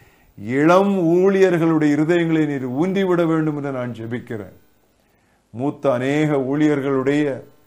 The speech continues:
தவறான முன்மாதிரிகளை அவர்கள் பின்பற்றி,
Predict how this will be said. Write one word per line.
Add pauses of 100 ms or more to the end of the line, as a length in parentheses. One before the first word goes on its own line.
(300)
தவறான
முன்மாதிரிகளை
அவர்கள்
பின்பற்றி,